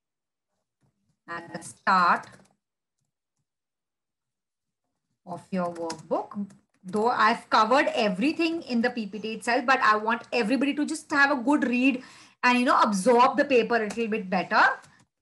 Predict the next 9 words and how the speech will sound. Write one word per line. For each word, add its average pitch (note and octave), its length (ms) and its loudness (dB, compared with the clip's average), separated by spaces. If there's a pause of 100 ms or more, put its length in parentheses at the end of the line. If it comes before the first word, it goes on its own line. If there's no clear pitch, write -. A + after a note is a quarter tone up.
And B3+ 540 2 (760)
everybody's G3+ 600 -2
homework G3+ 380 -2
is F#3+ 140 -8
to F#3+ 180 -8
revise F#3 1000 -2 (4000)
your F3 440 -2 (160)
ratio G3+ 640 -2
analysis. D#3 720 -6